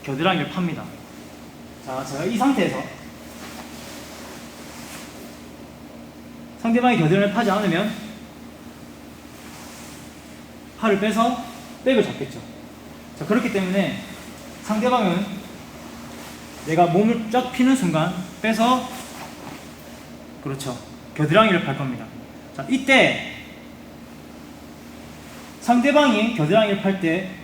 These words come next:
나도 이 손 작업을 해서 상대방 오버훅을 딱 파주셔야 돼요.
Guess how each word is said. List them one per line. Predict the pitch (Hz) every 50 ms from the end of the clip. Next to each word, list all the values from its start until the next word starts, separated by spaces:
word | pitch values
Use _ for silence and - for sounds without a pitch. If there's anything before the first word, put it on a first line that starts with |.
| - - -
나도 | - 151 190 240 220 208 196 190 175 -
이 | 196 208
손 | 202 202 220 208
작업을 | 190 - 165 175 196 202 180 180 165
해서 | 190 208 - 160 151 170 180
상대방 | - - 196 196 196 208 202 202 190 190 - 180 180
오버훅을 | 196 196 214 240 233 240 247 190 175 175 196 190 - - - - -
딱 | - 160 156 - - - - - - -
파주셔야 | - 185 180 190 190 180 165 135
돼요. | - 113